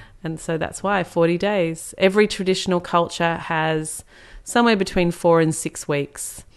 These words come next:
um, of rest, um, scheduled for a mother. And, yeah, the, before I even knew about that, like,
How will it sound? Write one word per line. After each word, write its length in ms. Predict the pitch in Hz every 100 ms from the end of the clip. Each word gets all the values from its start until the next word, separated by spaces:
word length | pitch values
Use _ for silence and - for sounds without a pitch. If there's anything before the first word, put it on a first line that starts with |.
| - - - -
um, 420 | 160 151 147 147 -
of 140 | 151
rest, 800 | 147 151 151 - - - - - - -
um, 340 | 151 147 147
scheduled 520 | 143 - 156 147 151 143
for 480 | - 151 147 147 -
a 80 | 147
mother. 540 | 139 139 151 - 160 _ _ - - - _ _ -
And, 520 | 175 151 151 147 147 -
yeah, 320 | - 151 147 151 _ _ _ -
the, 240 | 175 170 - _ _ - - -
before 260 | 196 226
I 100 | 220
even 240 | 208 180 165
knew 160 | 156
about 340 | 165 165 170 -
that, 340 | 180 175 180
like, 360 | 170 170 - -